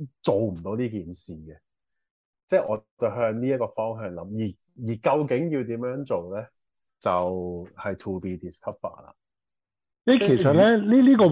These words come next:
Speaker 2: 位咧，阿，阿 Nicole 答咗你嘅喎。阿 Nicole 就話其實咧，香港而家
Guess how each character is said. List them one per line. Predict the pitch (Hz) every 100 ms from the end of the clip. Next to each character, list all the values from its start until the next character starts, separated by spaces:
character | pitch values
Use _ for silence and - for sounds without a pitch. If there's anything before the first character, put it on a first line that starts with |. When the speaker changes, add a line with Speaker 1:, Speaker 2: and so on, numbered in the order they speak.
| 131
Speaker 2:
位 | 139
咧， | 175 185 190 190 _ _ _ _ _
阿， | 165 156 156 156 156 - -
阿 | 156 165
Nicole | 156 - 202
答 | 147
咗 | 123 139
你 | 123
嘅 | 101
喎。 | 95 90 _ _ _ _ _ -
阿 | 202
Nicole | 190 247
就 | 214
話 | 165 135
其 | 123
實 | 117 139
咧， | 196 208 208 -
香 | - 233 233
港 | 165
而 | 185 127
家 | 123